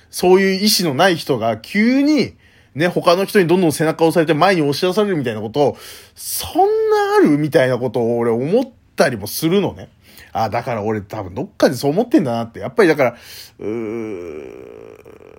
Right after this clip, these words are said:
まあ、ないくはないですよ。やっぱそういう瞬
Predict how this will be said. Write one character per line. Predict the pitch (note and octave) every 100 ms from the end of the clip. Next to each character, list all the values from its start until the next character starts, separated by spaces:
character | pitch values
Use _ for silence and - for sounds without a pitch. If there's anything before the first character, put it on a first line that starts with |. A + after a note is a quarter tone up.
| G1+ G1+ - - - A#2+ F#2+
ま | C3 G3 G3 D3 A2+ F2 G1+
あ、 | G1+ - - - _ - - - - - _ _ -
な | A#2+ F3+ B3 C4+
い | A#3+ C#3 C3 _ _ _ _ _ _ _ -
く | C3+
は |
な | A#2+ C#3+ G#3+
い | F#3 C#3+ A2+ G2+
で | F2+
す | F#2+ A2+
よ。 | F#2
や | B2
っ |
ぱ | -
そ | G3+ A3+
う |
い |
う | A3+
瞬 | A#3 A3+